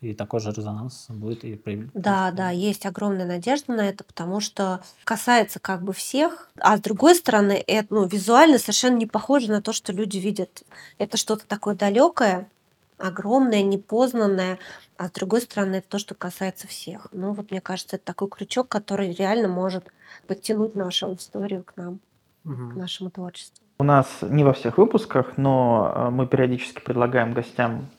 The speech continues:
Speaker 3: идеи своих проектов, такой мини-питчинг проводим. В прошлый раз Фарух проводил свой питчинг, но не
Speaker 1: И
Speaker 3: слишком, <laughs> не слишком удачно.
Speaker 1: <laughs>
Speaker 3: Он, он сделал выводы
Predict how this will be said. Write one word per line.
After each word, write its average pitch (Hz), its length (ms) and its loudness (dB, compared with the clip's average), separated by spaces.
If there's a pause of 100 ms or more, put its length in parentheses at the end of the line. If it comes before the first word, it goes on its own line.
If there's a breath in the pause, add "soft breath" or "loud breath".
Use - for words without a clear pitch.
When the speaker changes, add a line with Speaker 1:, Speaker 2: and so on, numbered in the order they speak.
(180)
Speaker 3:
идеи 113 580 -2
своих - 220 -4
проектов, 185 340 4
такой - 180 -2
мини-питчинг 127 680 -2
проводим. 113 500 -2 (320 loud breath)
В - 40 -20
прошлый 143 340 8
раз 135 80 4
Фарух 139 320 6
проводил 127 400 8
свой 120 200 2
питчинг, 131 460 -2
но 120 220 0
не 123 140 -2
Speaker 1:
И 123 100 -4
Speaker 3:
слишком, 131 340 2
<laughs> 127 160 8
не 185 140 12
слишком 156 380 4
удачно. 147 520 6
Speaker 1:
<laughs> 349 880 10
Speaker 3:
Он, 220 320 12
он 208 220 12
сделал 139 400 10
выводы 123 540 2